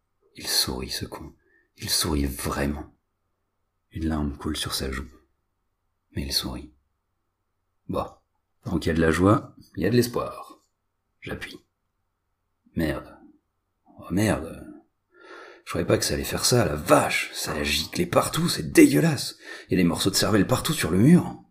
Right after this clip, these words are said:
Du sang. Pourtant, il y a qu'un petit trou au front.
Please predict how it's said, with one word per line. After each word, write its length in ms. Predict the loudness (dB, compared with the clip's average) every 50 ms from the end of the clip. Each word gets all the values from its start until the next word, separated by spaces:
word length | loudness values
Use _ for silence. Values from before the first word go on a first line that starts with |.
| _ _ -6
Du 200 | -4 -2 -2 2
sang. 500 | 2 2 4 4 4 4 2 0 -4 -14 _ _ _ _ _ _ _ _ _ _ _ _ _ _ _ _ -12
Pourtant, 360 | -2 2 2 2 2 0 -2 -8 -12 -14 -14 -16 -20 -20 _ _ _ _
il 100 | -6 -4
y 20 |
a 60 | -4 -2
qu'un 180 | 0 0 0
petit 140 | 2 0 0
trou 220 | 0 0 -2 0
au 60 | 0 0
front. 300 | 2 2 2 2 2